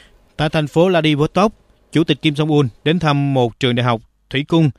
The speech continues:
và một nhà máy sản xuất thức ăn chăn nuôi. Ông Kim Jong-un đã dành hai ngày ở thành phố Vladivostok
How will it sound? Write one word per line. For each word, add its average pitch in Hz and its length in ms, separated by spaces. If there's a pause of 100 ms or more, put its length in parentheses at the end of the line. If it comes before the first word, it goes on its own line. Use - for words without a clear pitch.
(320)
và 139 220
một 135 280
nhà 135 220
máy 156 200
sản 123 220
xuất 226 220
thức 220 100
ăn 139 140
chăn 131 180
nuôi. 135 220 (480)
Ông 180 140
Kim 190 160
Jong-un 175 360 (240)
đã 135 80
dành 143 260
hai 147 200
ngày 123 200
ở 131 60
thành 123 180
phố 143 260
Vladivostok 143 920